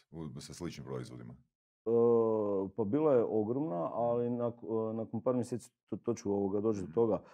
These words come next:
Speaker 2: što nas je tu malo onak možda zeznulo i unazadilo. E, i sad super, znači, ono, imamo proizvod, e,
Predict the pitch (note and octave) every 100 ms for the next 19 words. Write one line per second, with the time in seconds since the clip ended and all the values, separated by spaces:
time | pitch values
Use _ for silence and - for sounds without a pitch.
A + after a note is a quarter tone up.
0 | - - - A#2 A2+ G2 A#2 A2+ A2+ G#2
1 | G#2 G#2+ - G#2 G#2+ G2 F#2 G#2 G#2+ G#2
2 | F#2+ F#2 F#2 F2+ F#2+ C3 F#3+ F#3 - -
3 | - - - _ _ - D3+ B2+ A#2+ D#3+
4 | B2+ - B2 A#2+ A2+ A2+ A2+ B2 A#2+ A#2+
5 | B2 B2+ A2+ - C#3 C#3+ C3 A2+ A2 A2+
6 | G#2